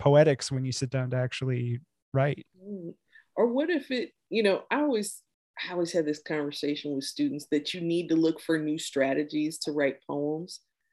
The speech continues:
Speaker 2: 'cause the
Speaker 1: Mm.
Speaker 2: old ones, you can use them indefinitely. But I think the poems that people get excited about now, people are looking for new strategies all the time. Um,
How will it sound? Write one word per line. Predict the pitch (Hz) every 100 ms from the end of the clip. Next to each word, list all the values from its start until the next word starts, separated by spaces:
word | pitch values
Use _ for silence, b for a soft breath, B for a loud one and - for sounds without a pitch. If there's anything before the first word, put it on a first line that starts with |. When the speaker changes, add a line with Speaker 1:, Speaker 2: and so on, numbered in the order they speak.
| _ _ -
Speaker 2:
'cause | 175 143
the | -
Speaker 1:
Mm. | 180
Speaker 2:
old | 214 262 233
ones, | 185 175 175
you | 233
can | 240
use | 208 208 240 175
them | 165 156 156
indefinitely. | 180 165 175 - 151 117 135 131 156 _ _ _ _ _ _ _ _ _ _ _ _
But | 175
I | 175
think | 175 190 185 -
the | 165
poems | - 190 185 180 175
that | 165 156
people | - 180 170
get | 165 165
excited | 151 - 151 156 160
about | 156 156 143 143
now, | 160 185 170
people | 151 - 180 151
are | 139
looking | 147 151 156 151 147
for | 151 151
new | 151 147 147 139
strategies | 135 - 139 135 127 110 - - -
all | 123 110
the | -
time. | - - 50 - _ _ _ _ _ _ _ _
Um, | 143 139 127 101 101